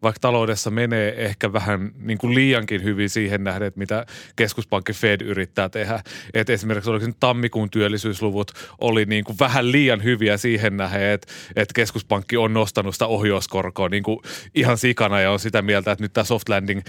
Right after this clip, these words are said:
ei välttämättä tule onnistua, mitä he niin kuin yrittää, yrittää tässä näin tehdä. Et, et sit, sit lähdetään niinku puhumaan sitä, että no, me ollaan tehty sitä ja tätä, ollaan tehty yhdessä ja vähän yritetään nivoa sitä siihen Bidenin yleiseen sanomaan, että demokraatit ja republikaanit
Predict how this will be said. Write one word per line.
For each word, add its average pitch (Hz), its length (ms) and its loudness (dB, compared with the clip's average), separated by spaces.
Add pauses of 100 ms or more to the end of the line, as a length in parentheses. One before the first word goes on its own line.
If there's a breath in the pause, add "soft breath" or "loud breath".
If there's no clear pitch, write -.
(280 loud breath)
ei 123 340 0
välttämättä 127 440 0
tule 139 280 2
onnistua, 107 400 0
mitä 101 240 0
he 101 220 -2
niin 110 220 -4
kuin 113 140 -2
yrittää, 104 460 0
yrittää 120 380 2
tässä - 260 -4
näin 95 220 -2
tehdä. 92 300 -2 (640 loud breath)
Et, 117 180 -2 (440)
et - 160 -2 (360)
sit, 131 300 -4 (100)
sit 135 180 0
lähdetään 123 280 2
niinku 110 160 -2
puhumaan 110 360 2
sitä, 110 100 -4
että 107 120 2
no, 110 80 4
me 113 60 2
ollaan 107 200 2
tehty 98 160 -4
sitä 104 220 -2
ja 98 100 2
tätä, 101 260 0
ollaan 101 200 2
tehty 104 300 -2
yhdessä 101 360 0
ja 101 200 2
vähän 110 200 2
yritetään 107 340 2
nivoa 104 280 2
sitä 101 180 -6
siihen 104 360 -2 (340 loud breath)
Bidenin 107 380 2
yleiseen 107 480 2
sanomaan, 95 540 -2
että 104 240 -4 (420 loud breath)
demokraatit 104 680 2
ja 110 60 2
republikaanit 98 840 -2